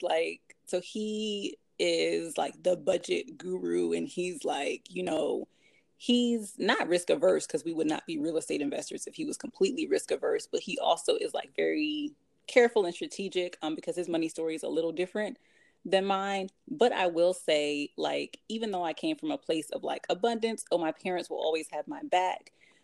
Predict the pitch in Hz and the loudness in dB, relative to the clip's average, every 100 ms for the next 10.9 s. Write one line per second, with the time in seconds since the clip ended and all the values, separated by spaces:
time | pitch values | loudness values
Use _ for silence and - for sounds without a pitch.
0 | _ _ - - 175 160 208 226 214 175 | _ _ -16 2 2 2 0 0 0 2
1 | 165 170 - 156 156 156 160 139 156 156 | 0 0 0 0 0 0 -2 0 -2 2
2 | 151 151 147 151 147 147 147 - 165 160 | 2 2 2 -2 -2 -2 -4 -6 -4 -2
3 | 143 143 _ _ _ 139 190 196 180 160 | -2 -4 _ _ _ -4 0 2 2 2
4 | 175 - 175 165 147 143 170 175 156 165 | 0 -2 -2 0 -4 -2 -2 0 0 2
5 | 165 160 - 175 151 170 - 170 160 - | 2 0 -6 -6 -6 -6 -2 -2 -2 -2
6 | 226 220 - - - 185 - 160 - 175 | -2 -2 -4 -14 -4 -4 -2 -4 -2 0
7 | 156 - 165 160 165 151 156 151 160 - | 0 -2 -2 -2 0 -2 -2 -4 -4 -4
8 | - 294 151 185 220 - 165 156 151 - | -4 -2 2 2 2 0 -2 -2 -6 -12
9 | _ _ _ 156 165 208 233 202 185 170 | _ _ _ 2 6 8 6 6 6 6
10 | - - - 175 160 190 - - | 4 -10 -2 2 4 2 -2 -18